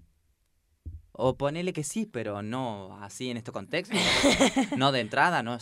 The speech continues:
Speaker 1: no tan rápido, no sé, como, viste, como hay algo como, como, como esa presión, viste, como ese, como eso que es, eh, como por demás, viste, como que tenés que estar explicando y tenés que estar diciendo y te tenés que estar exponiendo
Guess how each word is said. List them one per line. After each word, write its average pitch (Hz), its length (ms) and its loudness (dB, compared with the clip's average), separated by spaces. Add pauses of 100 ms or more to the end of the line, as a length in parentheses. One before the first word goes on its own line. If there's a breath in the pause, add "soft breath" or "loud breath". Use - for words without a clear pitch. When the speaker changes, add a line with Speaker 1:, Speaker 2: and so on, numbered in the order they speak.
Speaker 1:
no 117 180 -4
tan 113 140 -4
rápido, 120 440 -2
no 98 100 -16
sé, 160 220 -2
como, 117 260 -8
viste, 127 240 -6
como 110 240 -8 (580 loud breath)
hay 185 260 2
algo 208 240 4
como, 117 460 0
como, 107 500 -6
como 123 220 -4
esa 165 220 -4
presión, 147 400 -4
viste, 139 180 -6
como 113 220 -8
ese, 131 800 -6
como 117 200 -8
eso 151 220 -8
que - 80 -12
es, 131 140 -14 (100)
eh, 113 400 -10 (1080)
como 110 280 -4
por 110 160 -2
demás, 131 380 -2
viste, 123 220 -6
como 110 180 -6
que 107 80 -8
tenés 123 160 -6
que 143 60 -8
estar 139 180 -8
explicando 131 720 -6
y 127 40 -6
tenés 123 220 -12
que - 80 -14
estar 131 340 -2 (300 loud breath)
diciendo 131 720 -4
y - 20 -14
te 127 120 -12
tenés 127 240 -12
que 123 60 -20
estar 127 200 -8
exponiendo 127 1200 -4